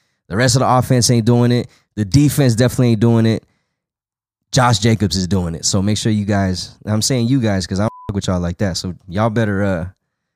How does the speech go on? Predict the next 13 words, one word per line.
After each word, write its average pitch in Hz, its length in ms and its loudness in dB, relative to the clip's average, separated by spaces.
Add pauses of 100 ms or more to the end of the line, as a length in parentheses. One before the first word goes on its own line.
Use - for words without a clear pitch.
(200)
might 110 100 0
have 98 60 -2
to 90 80 -6
bleep. 98 240 -2 (920)
My 107 160 2
bad. - 460 -2 (1800)
<laughs> - 120 -20
Pick 196 160 -2
up 139 140 0
Jacobs, 104 400 0
man. 104 300 0
If 101 120 -4
y'all, 139 200 2